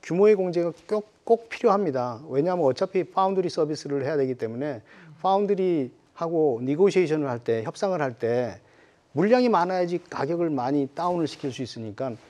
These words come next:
조그마한, 조그마한 업체들이 뭐 비싸게 주는 거하고 한꺼번에 모여서 하는 거하고는 다르거든요. 그래서 그런 부분에 대한 이제 그 엠 앤 에이에 대한 시각 변화, 그다음에 지원,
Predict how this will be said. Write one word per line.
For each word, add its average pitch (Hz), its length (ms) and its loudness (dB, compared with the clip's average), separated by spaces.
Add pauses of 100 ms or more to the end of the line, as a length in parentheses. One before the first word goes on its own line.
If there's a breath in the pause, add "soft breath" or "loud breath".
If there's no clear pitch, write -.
(180 loud breath)
조그마한, 240 560 2
조그마한 220 400 0
업체들이 139 880 -2 (320 soft breath)
뭐 151 120 -2
비싸게 180 360 -2
주는 156 240 0
거하고 117 400 -4
한꺼번에 180 440 -2
모여서 147 580 4
하는 135 280 -4
거하고는 123 280 -6
다르거든요. 120 760 -4
그래서 127 280 -10
그런 190 300 -2
부분에 165 400 -2
대한 123 500 -4 (560 soft breath)
이제 117 580 -2
그 107 640 -6
엠 131 180 -2
앤 156 100 2
에이에 139 200 2
대한 123 200 -4
시각 175 340 -2
변화, 101 280 -2 (480)
그다음에 120 400 -8
지원, 123 520 0